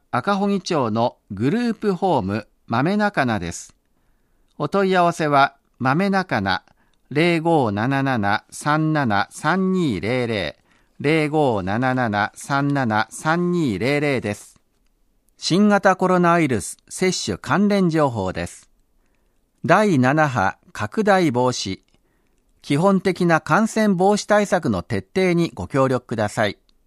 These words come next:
必要な場面でのマスク着用、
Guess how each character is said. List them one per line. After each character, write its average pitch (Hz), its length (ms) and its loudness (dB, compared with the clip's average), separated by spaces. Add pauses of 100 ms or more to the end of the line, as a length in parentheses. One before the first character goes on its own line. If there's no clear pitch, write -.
(800)
必 - 320 -6
要 214 200 4
な 196 140 6
場 175 140 4
面 180 240 2
で 170 140 0
の 107 260 2 (260)
マ 170 180 2
ス - 140 -12
ク 107 140 -4
着 90 380 -6
用、 104 320 2